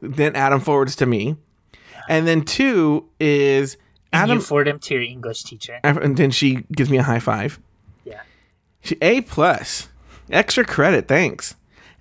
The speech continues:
Speaker 1: And
Speaker 2: Excellent.
Speaker 1: excellent. Uh, and then, but Adam Vaught was sending me, um, like, liberal stuff yesterday about how the Bible says that you should be nice to foreigners or some, if someone comes and move to your country or something.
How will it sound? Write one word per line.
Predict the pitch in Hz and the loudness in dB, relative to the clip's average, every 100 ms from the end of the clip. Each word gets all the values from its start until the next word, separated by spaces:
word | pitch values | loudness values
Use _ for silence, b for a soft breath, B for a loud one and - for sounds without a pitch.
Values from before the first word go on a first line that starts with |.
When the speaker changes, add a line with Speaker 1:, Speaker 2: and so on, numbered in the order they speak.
| - | -2
Speaker 1:
And | 185 180 156 | 2 4 2
Speaker 2:
Excellent. | 120 - _ - | -2 -10 _ -2
Speaker 1:
excellent. | 151 196 - 135 104 - - b b b - | 0 0 0 0 -2 -8 -20 b b b -4
Uh, | 160 147 143 120 - | -2 0 -2 -2 -2
and | 170 | 0
then, | 190 214 | 2 0
but | 202 - | 0 0
Adam | 185 247 233 | -2 0 0
Vaught | 226 220 | -2 -2
was | 220 | -2
sending | 233 226 220 | 0 0 0
me, | 262 359 | 0 0
um, | 170 190 196 | 0 0 0
like, | 196 190 - - - | 0 -2 -4 -18 -8
liberal | 135 214 269 330 123 | -2 0 2 0 0
stuff | - 110 - | -2 -4 -2
yesterday | 110 113 - - - - - | -4 -4 -6 -6 -8 -10 -4
about | 127 - | -2 0
how | 151 139 | 0 2
the | 139 | 2
Bible | 147 131 156 165 156 | 2 2 2 2 0
says | - 147 147 139 | 2 2 2 2
that | 120 | 0
you | 127 131 | 0 -2
should | 123 123 110 - _ - - | 2 0 0 -8 _ -8 -2
be | 131 127 | 0 0
nice | 127 123 131 127 | 0 2 0 -2
to | 127 | -4
foreigners | - 131 131 107 - - - _ _ _ | -4 0 0 -2 -6 -14 -16 _ _ _
or | 156 | -10
some, | - - - | -10 -14 -6
if | - | -2
someone | 135 123 | 2 2
comes | 123 123 | 4 4
and | 123 | 4
move | 123 | 4
to | |
your | 110 | 2
country | - 120 131 - - | 2 -2 0 -4 -6
or | |
something. | 131 - - | -8 -10 -10